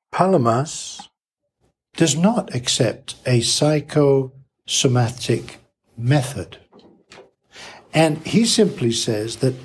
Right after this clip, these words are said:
if beginners, the praktiki, wish to use it, let them use it. But it's not necessary for the theoretiki monachi,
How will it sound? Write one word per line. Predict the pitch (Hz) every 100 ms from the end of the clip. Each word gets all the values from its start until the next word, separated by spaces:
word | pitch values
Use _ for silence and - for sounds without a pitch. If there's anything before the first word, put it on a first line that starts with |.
| -
if | 147 -
beginners, | 143 127 160 202 113 117 -
the | -
praktiki, | - 117 - 110 - 165 156 98 - _ _ _ _ _
wish | - 165 - -
to | -
use | 127 147 196 107
it, | 107 127 _ _ _ _ _ _ _ _ -
let | 165 160
them | 165 143
use | 143 131 -
it. | - _ _ _ _ _ _ _ _
But | 143
it's | 139 143
not | 156 180 180 139
necessary | 135 180 - 131 - 127 113 110 - - _
for | - 139
the | 120 123 127 - - _ _ _ -
theoretiki | - 143 139 131 131 131 127 131 123 - 165 196 160 110 - - _ -
monachi, | 117 123 120 113 120 - - 110 92 87